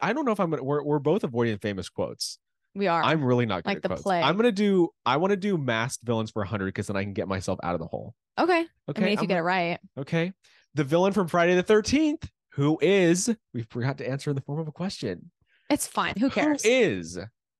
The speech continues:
Speaker 1: Jason Voorhees?
Speaker 2: You said it. You didn't say it before you did it.
Speaker 1: I know who Jason is.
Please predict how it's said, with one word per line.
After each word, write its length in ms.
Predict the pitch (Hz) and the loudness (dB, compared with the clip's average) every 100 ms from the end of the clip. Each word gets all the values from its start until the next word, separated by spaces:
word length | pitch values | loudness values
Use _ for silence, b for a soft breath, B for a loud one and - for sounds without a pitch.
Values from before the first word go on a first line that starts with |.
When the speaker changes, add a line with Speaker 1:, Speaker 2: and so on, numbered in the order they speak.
| - | -16
Speaker 1:
Jason 460 | 101 107 139 143 120 | -4 2 2 2 0
Voorhees? 320 | 107 113 101 | 2 2 4
Speaker 2:
You 120 | 381 453 | 2 2
said 240 | - 480 | -2 0
it. 20 | |
You 60 | 285 | 2
didn't 180 | 381 392 | 2 2
say 100 | 403 | 2
it 80 | 403 | 0
before 200 | 370 392 | 2 4
you 100 | 392 | 4
did 140 | 440 392 | 4 4
it. 120 | 214 | 2
Speaker 1:
I 160 | 285 349 | 2 2
know 180 | 349 370 | 4 6
who 140 | 359 | 6
Jason 400 | 349 262 240 233 | 6 4 4 4
is. 500 | 185 135 107 - - | 4 4 2 -4 -12